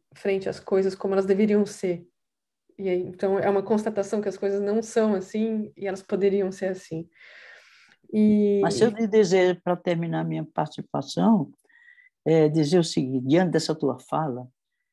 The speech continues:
Speaker 2: é, quer dizer, o desânimo, o desalento, a tristeza, que a tristeza leva ao desalento, ao desencanto, né? À desesperança, ela é reacionária,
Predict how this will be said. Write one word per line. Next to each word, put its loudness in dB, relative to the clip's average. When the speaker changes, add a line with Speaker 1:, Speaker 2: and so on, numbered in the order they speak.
Speaker 2:
é, -10
quer 4
dizer, 6
o 8
desânimo, 4
o -2
desalento, -2
a -4
tristeza, -2
que -8
a -2
tristeza -4
leva 0
ao -8
desalento, -6
ao -4
desencanto, -2
né? -4
À 2
desesperança, -2
ela 2
é 0
reacionária, -8